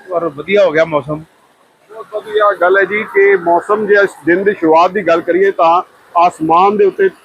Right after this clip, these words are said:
Speaker 2: ਧੁੱਪ ਨਿਕਲੀ ਹੋਈ ਸੀਗੀ। ਥੋੜ੍ਹਾ ਥੋੜ੍ਹਾ ਮਹਿਸੂਸ ਹੋ ਰਿਹਾ ਸੀਗਾ ਕਿ ਗਰਮੀ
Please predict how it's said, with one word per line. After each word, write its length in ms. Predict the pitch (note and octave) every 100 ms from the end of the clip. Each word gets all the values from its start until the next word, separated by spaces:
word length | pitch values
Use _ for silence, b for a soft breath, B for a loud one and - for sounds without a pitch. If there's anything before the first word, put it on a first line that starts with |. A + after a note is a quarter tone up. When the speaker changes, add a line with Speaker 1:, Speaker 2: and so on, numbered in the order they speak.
| _ _ _ _ -
Speaker 2:
ਧੁੱਪ 200 | D#3+ F#3+
ਨਿਕਲੀ 320 | G3 G3+ G#3
ਹੋਈ 160 | F#3+ F3
ਸੀਗੀ। 360 | F#3+ F#3+ G3+ F3+ - -
ਥੋੜ੍ਹਾ 200 | F#3+ G3
ਥੋੜ੍ਹਾ 300 | F#3 G3+ F#3
ਮਹਿਸੂਸ 420 | F3+ E3 G#3 A#3
ਹੋ 120 | G#3
ਰਿਹਾ 160 | F#3+ F#3+
ਸੀਗਾ 260 | F#3+ F#3
ਕਿ 160 | F3+ F#3
ਗਰਮੀ 440 | E3 E3 F3 F#3